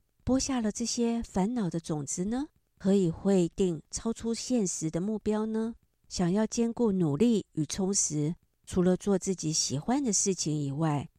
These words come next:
还要将自己的目标调到符合自己的能力范围，判断自己现在的努力目标是不是符合自己的能力。这个有一个简单的评量方式哦，这个目标会不会受到外界的杂音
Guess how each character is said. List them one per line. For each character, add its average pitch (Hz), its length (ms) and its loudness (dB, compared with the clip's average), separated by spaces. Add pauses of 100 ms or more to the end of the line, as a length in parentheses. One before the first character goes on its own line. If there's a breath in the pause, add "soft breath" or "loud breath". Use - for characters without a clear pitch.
(180)
还 175 140 0
要 226 140 4
将 247 240 0
自 254 140 -2
己 156 160 -4
的 156 120 0
目 220 220 2
标 226 380 4 (120)
调 160 240 0
到 233 360 0
符 - 220 -4
合 160 200 -2
自 185 160 -6
己 156 240 -10
的 143 300 -4
能 160 480 -2
力 175 240 2
范 151 380 -2
围， 127 320 -4 (300)
判 311 180 -2
断 285 200 0
自 247 140 -6
己 185 160 -6
现 254 260 0
在 240 160 -2
的 208 140 -2
努 156 220 -2
力 226 160 0
目 220 180 -2
标 220 380 0 (320)
是 - 120 -4
不 294 80 -4
是 240 200 0
符 170 200 -2
合 165 200 0
自 190 160 -2
己 160 160 -4
的 151 140 -4
能 147 280 -2
力。 160 280 -2 (500 soft breath)
这 349 140 0
个 349 60 2
有 165 200 2
一 156 40 -2
个 277 120 0
简 135 300 -4
单 285 260 0
的 262 80 -2
评 165 200 -4
量 156 220 0
方 185 240 -2
式 190 240 -2
哦， 175 300 0 (340)
这 - 100 -4
个 202 120 2
目 202 180 2
标 196 400 2
会 208 160 -2
不 196 100 -2
会 185 120 2
受 185 240 0
到 180 240 0
外 208 200 0
界 196 200 -2
的 175 100 -2
杂 170 320 -2
音 262 260 -2